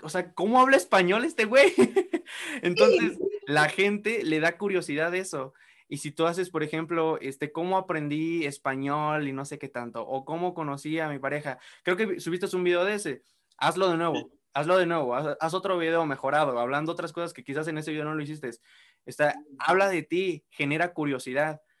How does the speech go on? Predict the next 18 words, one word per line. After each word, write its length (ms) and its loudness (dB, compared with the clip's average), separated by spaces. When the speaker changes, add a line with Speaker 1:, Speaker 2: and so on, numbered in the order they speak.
Speaker 1:
Y 80 -14
cuando 380 -2
Speaker 2:
Ujú. 120 -14
Speaker 1:
generas 460 0
curiosidad, 540 0
la 120 -4
gente 220 -6
va 80 0
a 20 0
decir, 320 -4
"A 120 -6
ver, 200 -4
quiero 220 2
ver 160 0
más 180 -4
sobre 220 -4
este 220 -12
güey", 360 -2